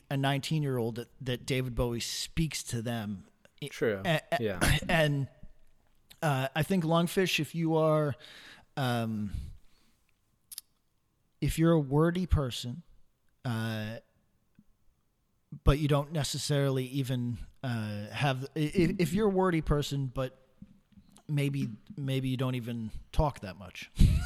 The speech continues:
Speaker 1: <laughs> but, but,
Speaker 2: <laughs>
Speaker 1: um, I think that this is, uh,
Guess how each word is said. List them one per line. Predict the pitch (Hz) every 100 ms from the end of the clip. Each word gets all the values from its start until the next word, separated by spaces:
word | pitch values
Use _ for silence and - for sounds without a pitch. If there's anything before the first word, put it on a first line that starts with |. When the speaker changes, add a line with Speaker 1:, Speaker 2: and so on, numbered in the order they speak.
| - 254
Speaker 1:
<laughs> | - 294 - - 226
but, | 196 190 - - - -
but, | 185 143 - 143 -
Speaker 2:
<laughs> | - 180
Speaker 1:
um, | 165 151 131 123 - - - - - - - _ _ - - - -
I | 151
think | - 175 160
that | 151
this | 165 -
is, | 156 147 139 -
uh, | 147 127 117 113